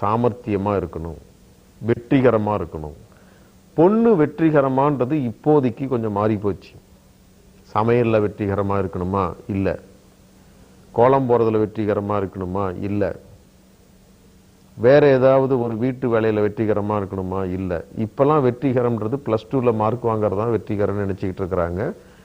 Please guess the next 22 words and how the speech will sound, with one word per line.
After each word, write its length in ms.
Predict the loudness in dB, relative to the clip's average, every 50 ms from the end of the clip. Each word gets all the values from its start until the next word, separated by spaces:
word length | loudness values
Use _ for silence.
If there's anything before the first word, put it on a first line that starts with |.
| -20 -20 -8 -4
இன்னும் 260 | -2 2 4 4 4
நிறைய 280 | 4 2 4 4 2
பேர் 200 | 4 2 0 0 -2
சொல்லிக்கிட்டு 360 | -4 -2 -2 -2 -4 -2 -4
இருக்கிறாங்க, 320 | -4 -2 0 -2 0 -2 -4
இப்பெல்லாம் 300 | -4 -4 -4 -2 -2 -4
பெண் 280 | -2 -2 -2 -2 0
குழந்தைகள் 400 | -2 -2 -2 -2 -2 -4 -4 -2
ரொம்ப 240 | -2 -2 0 0 0
வெற்றியா 140 | 0 0 -2 -2 -4
இருக்குது, 520 | -4 -2 0 0 0 -2 -4 -6 -6 -6
காரணம் 400 | -6 -2 -2 -2 -2 -2 -2 0
அவங்க 220 | 0 0 -2 -4 -4
தான் 180 | -2 -2 -4
அதிக 240 | -2 -4 -2 -4 -2
மதிப்பெண் 480 | -2 -2 -2 -2 -4 -4 -4 -6 -4 -2
வாங்குறாங்கன்ட்டு. 800 | -2 -4 -2 -2 -2 -4 -4 -4 -4 -8 -10 -10 -12 -14 -16 -18 -18 -20 -20 -20 -20 -20 -20 -20 -20 -20 -20 -20 -20 -20 -20 -20 -20 -20 -20 -20 -20 -20 -20 -20 -18 -16 -6 0
வாழ்க்கைக்கு 800 | 2 4 6 6 4 4 2 -2 -4 -2 -2 -2 -2 -4 -4 -4
இது 180 | -2 -2 0
எந்த 280 | -2 -2 -2 -2 -2 0
அளவுக்கு 400 | 0 0 0 -2 -4 -6 -6 -6
உபயோகம் 640 | -6 -4 -2 -2 -2 -2 -2 -2 -4 -6 -6 -6